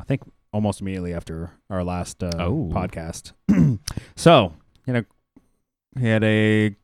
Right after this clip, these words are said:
Speaker 1: question about two wide receivers. Who has a better fu-, better future? D J Chark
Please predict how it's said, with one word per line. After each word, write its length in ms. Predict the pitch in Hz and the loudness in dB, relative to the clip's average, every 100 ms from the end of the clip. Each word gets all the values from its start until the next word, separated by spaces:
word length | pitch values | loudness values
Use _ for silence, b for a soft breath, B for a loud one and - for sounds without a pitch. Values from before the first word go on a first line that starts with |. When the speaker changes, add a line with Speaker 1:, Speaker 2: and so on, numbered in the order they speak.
| _ | _
Speaker 1:
question 280 | - 156 147 | 2 2 2
about 360 | 139 135 143 - _ _ _ _ | 4 4 4 -2 _ _ _ _
two 100 | - | 4
wide 180 | 233 226 | 6 8
receivers. 460 | 185 175 131 87 - | 6 6 4 4 4
Who 100 | 170 | 6
has 120 | 170 | 6
a 40 | 139 | 6
better 200 | 156 143 | 4 4
fu-, 180 | 120 - | 0 -4
better 300 | 113 165 190 | 2 4 6
future? 480 | 165 151 117 92 - _ _ _ _ _ _ - | 4 4 2 0 -4 _ _ _ _ _ _ -4
D 140 | - 156 | 4 6
J 160 | 170 180 | 8 6
Chark 460 | - 156 160 - | 6 6 6 0